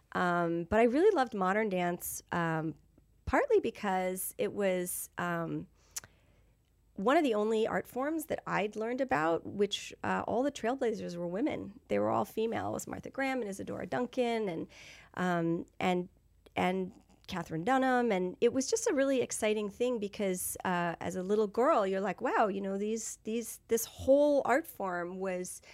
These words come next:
essentially kind of brought into being by these really amazing, powerful women." And so I was really drawn to it for that reason. And, um, and it also felt really possible to direct a company and run a company because I'd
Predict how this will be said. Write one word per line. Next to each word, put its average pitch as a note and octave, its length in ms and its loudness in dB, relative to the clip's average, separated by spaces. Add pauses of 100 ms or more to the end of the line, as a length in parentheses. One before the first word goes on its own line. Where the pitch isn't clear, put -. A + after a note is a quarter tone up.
(320)
essentially A3 520 -4
kind F#3 180 -14
of F3 160 -10
brought F3 320 0
into F#3 260 -6
being F#3+ 440 -2
by F3 180 -4
these F3+ 220 -8
really F#3 400 -2
amazing, F3 540 -4
powerful F3+ 420 0
women." F#3 420 -2
And F3+ 160 -6
so G3 240 0 (420)
I G3+ 60 2
was A#3 140 6
really E4 160 2
drawn F#3 300 -4
to - 120 -6
it E3+ 100 -2
for E3+ 140 -4
that E3+ 180 0
reason. G#3 640 -4
And, F3 400 -2
um, D#3+ 420 -2 (100)
and F3+ 100 0
it G#3 80 2
also G#3+ 200 -2
felt G3 240 -4
really F#3 160 -4
possible F#3+ 640 -8
to E3+ 440 -4 (340)
direct E3+ 300 -4
a F#3+ 40 -20
company G#3+ 520 -6
and E3+ 140 -6
run F3 160 -4
a F#3 40 -6
company A3 720 -4
because G3 340 -4
I'd F3 180 -4